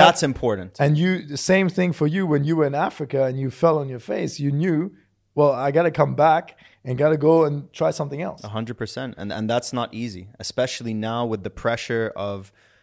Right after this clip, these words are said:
Speaker 1: social media or your friends or your family, as you were talking about earlier, that failure is not acceptable. I feel a lot of people don't know how to deal with it. And, and you should be proud of failure. Everyone should be proud of failure.
Speaker 2: The last point here, um, you know, I think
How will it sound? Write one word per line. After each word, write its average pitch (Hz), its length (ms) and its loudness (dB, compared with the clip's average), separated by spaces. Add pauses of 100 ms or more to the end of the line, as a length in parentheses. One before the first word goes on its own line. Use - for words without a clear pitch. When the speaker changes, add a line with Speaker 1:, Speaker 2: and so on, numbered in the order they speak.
(120)
Speaker 1:
social 113 420 -6
media 139 440 -2
or 104 160 -4
your 101 140 -8
friends 143 580 -6
or 101 60 -4
your 98 140 -6
family, 123 540 -6
as 104 160 -10
you 110 60 -12
were 104 80 -10
talking 107 360 -8
about 98 300 -4
earlier, 113 400 -2
that 95 240 -10
failure 113 440 -2
is 101 140 -8
not 107 180 -8
acceptable. 92 720 -10 (420)
I 104 60 -8
feel 139 240 -2
a 120 140 0
lot 113 100 4
of 120 80 0
people 123 340 -4
don't 104 280 -6
know 110 100 -8
how 110 160 -8
to 104 80 -8
deal 107 300 -10
with 92 120 -10
it. 95 160 -14
And, 95 220 -14
and 104 180 -10
you 117 60 -6
should 131 300 -6
be 139 80 -2
proud 139 320 -2
of 101 80 -8
failure. 95 500 -8
Everyone 113 380 -4
should - 180 -20
be 98 80 -14
proud 95 300 -10
of 92 80 -16
failure. 90 400 -14 (100)
Speaker 2:
The 139 180 0
last 165 380 6
point 147 280 -2
here, 151 460 2
um, 107 460 -6 (180)
you 110 140 -10
know, 101 220 -10 (360)
I 127 120 0
think 175 420 0